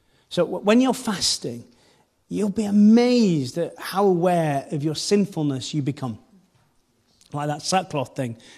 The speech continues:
you realize, you're remembering why you wear, why you wore it. As you become hungry, you, you be, you aware of the sinfulness. And, and, and though we are a new creation, okay, those of us who are in Christ are a new creation,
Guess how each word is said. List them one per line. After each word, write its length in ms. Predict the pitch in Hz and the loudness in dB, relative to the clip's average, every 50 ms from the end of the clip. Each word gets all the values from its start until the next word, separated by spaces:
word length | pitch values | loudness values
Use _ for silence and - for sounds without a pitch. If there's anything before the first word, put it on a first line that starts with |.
| - _ - | -20 _ -6
you 140 | 151 143 131 | -4 -2 0
realize, 360 | 147 160 156 151 147 151 156 | 0 2 4 4 4 4 4
you're 140 | 143 139 135 | 2 2 2
remembering 420 | 147 156 165 165 156 151 147 139 | 2 2 2 4 2 2 2 2
why 160 | 143 151 147 | 2 0 2
you 140 | 139 135 131 | 2 2 2
wear, 240 | 131 151 165 175 - | 2 2 0 0 -2
why 220 | - 147 143 143 | -2 -2 -2 0
you 100 | 139 135 | 0 0
wore 300 | 131 143 175 196 196 196 | -2 -2 -2 -2 0 0
it. 180 | 202 196 - - - - _ _ _ _ _ _ _ _ _ _ _ _ _ _ _ _ _ | -2 -2 -4 -8 -20 -20 _ _ _ _ _ _ _ _ _ _ _ _ _ _ _ _ _
As 200 | - 156 135 123 | -8 -6 -6 -6
you 60 | 135 127 | -6 -6
become 300 | 139 131 - 135 120 117 | -8 -8 -6 -8 -8 -8
hungry, 600 | - - 170 185 185 180 180 180 175 170 165 - - - _ _ _ - | -8 -6 -4 -4 -2 -2 -2 -2 -2 -4 -6 -8 -14 -20 _ _ _ -10
you, 120 | 127 127 | -8 -8
you 240 | 127 135 - 147 135 | -8 -8 -6 -6 -6
be, 140 | 127 135 143 | -4 -4 -6
you 340 | 139 147 139 127 123 127 - - | -6 -6 -6 -6 -8 -8 -10 -8
aware 640 | 135 123 127 127 147 180 185 175 131 123 123 135 131 - - - _ _ _ _ - | -8 -6 -6 -4 -2 -2 0 0 0 -2 -2 -4 -6 -10 -16 -20 _ _ _ _ -10
of 140 | 131 120 123 | -10 -8 -6
the 80 | 127 | -6
sinfulness. 880 | - - - 180 170 156 - - 151 127 120 113 110 110 - - - - | -6 -4 -2 -2 -2 -2 -2 -4 -6 -6 -6 -6 -8 -10 -12 -14 -14 -10
And, 260 | - 143 139 147 - - | -8 -6 -6 -6 -6 -6
and, 180 | 151 143 143 - - | -4 -4 -4 -4 -6
and 260 | - 147 151 156 156 160 | -6 -4 -4 -4 -2 -2
though 240 | 220 240 254 240 | 0 2 2 2
we 200 | 202 190 196 202 | 2 4 4 4
are 280 | 214 214 233 240 240 226 | 4 4 4 2 4 4
a 60 | 220 | 2
new 160 | 208 214 214 | 2 2 2
creation, 560 | 208 - - 196 165 143 127 - - - 127 127 | 0 -2 -2 -2 0 -2 -2 -6 -8 -10 -10 -12
okay, 240 | 123 - 143 135 | -8 -6 -4 -4
those 240 | 135 139 156 156 151 | -2 -2 -2 -2 -2
of 80 | 156 160 | -2 -4
us 80 | 151 | -2
who 80 | 151 160 | -2 0
are 60 | 156 | 0
in 80 | 147 143 | -2 -2
Christ 320 | - - 127 123 127 - - | -4 -6 -6 -6 -6 -6 -2
are 280 | 151 151 160 180 190 180 | 0 0 2 2 2 2
a 40 | |
new 140 | 175 175 175 | 2 0 0
creation, 580 | 170 - 165 143 147 139 - - 123 123 143 | -2 -4 -6 -6 -6 -6 -8 -10 -10 -12 -12